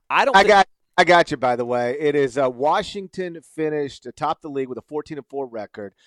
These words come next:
Speaker 2: It did not get in. Cal was a twelve seed. Colorado was an eleven seed. That's it.
Speaker 1: Yeah, that horrendous year. Really one of the worst seasons for a major conference in college basketball ever.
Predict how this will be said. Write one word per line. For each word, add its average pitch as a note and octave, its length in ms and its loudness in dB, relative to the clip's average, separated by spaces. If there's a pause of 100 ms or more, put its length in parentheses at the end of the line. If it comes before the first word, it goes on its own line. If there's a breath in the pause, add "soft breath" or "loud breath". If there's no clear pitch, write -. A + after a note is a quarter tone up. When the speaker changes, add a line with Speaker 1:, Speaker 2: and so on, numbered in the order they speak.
(280 soft breath)
Speaker 2:
It A2+ 100 -20
did D3 180 -8
not C#3+ 240 -8
get B2+ 120 -8
in. A2 440 -12
Cal D#3 320 -4
was D3 160 -6
a B2+ 40 -12
twelve C3+ 380 -6
seed. C3 240 -12
Colorado B2 460 -4
was A2 140 -10
an A2 60 -16
eleven G#2+ 320 -10
seed. A2+ 220 -14
That's G#2+ 220 -12
it. G2+ 140 -14 (200)
Speaker 1:
Yeah, C#3+ 160 -6
that C#3 180 -8 (680)
horrendous D3 680 -4
year. B2+ 160 -6
Really G#3+ 320 -6
one F#3+ 180 -4
of F3+ 120 -8
the E3 100 -6
worst C#3+ 400 -10
seasons E3 340 -12
for D3 140 -10
a B2+ 60 -6
major D#3 320 -8
conference D3 560 -10
in B2+ 240 -14
college C#3 400 -4
basketball A#2+ 680 -4
ever. G#2 400 -8